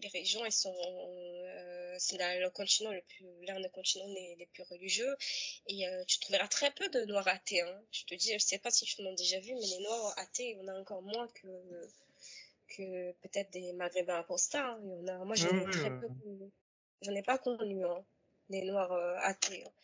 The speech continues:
Speaker 1: Parce
Speaker 2: Bah,
Speaker 1: qu'à
Speaker 2: écoute,
Speaker 1: chaque
Speaker 2: les
Speaker 1: fois
Speaker 2: Africains,
Speaker 1: que
Speaker 2: vous avez gobé tout ce que le maître européen vous a, et arabe vous a inculqué, malheureusement. Et qu'est-ce que tu trouves encore comme défaut aux afrofemmes, alors ?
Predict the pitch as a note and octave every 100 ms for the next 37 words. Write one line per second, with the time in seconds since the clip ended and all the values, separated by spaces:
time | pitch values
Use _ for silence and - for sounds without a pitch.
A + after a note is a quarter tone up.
0 | _ - - D3 - F#3 D#3 E3+ D3+ F3
1 | - G#3 G#3 E3 D3 D#3 D3+ D3+ E3 F#3
2 | G3 F3+ - F3 D#3+ D3+ C#3+ C#3 - -
3 | D#3+ C#3 - D3 D3 F3 E3+ C#3 C#3 C3
4 | C3 - - D#3+ D3+ D#3+ D3+ C#3 B2+ C3
5 | C3 C3 B2+ B2 - - D#3 - - E3+
6 | C#3+ C3+ C3+ C#3+ D#3+ - - - _ -
7 | F3+ A3+ A3 A3+ - G#3+ G#3 G3 F#3 F3+
8 | D#3+ E3+ F#3+ F3 D3+ - D#3 E3+ D3 C#3
9 | B2+ -